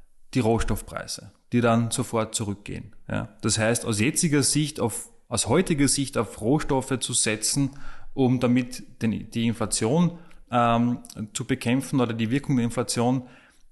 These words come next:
äh, auf das eigene Portfolio zu reduzieren, ist definitiv zu spät. Ja. Ähm,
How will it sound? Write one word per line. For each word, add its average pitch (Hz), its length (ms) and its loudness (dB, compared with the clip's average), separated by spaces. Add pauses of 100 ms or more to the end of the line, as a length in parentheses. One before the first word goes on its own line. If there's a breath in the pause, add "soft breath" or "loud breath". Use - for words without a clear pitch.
(140)
äh, 113 340 2 (240)
auf 113 160 0
das 120 160 -2
eigene 110 300 2
Portfolio 120 480 2
zu 135 160 0
reduzieren, 120 720 2
ist - 340 -2
definitiv 117 760 0
zu - 160 -4
spät. - 440 -4
Ja. 113 320 0 (1300 loud breath)
Ähm, 127 460 6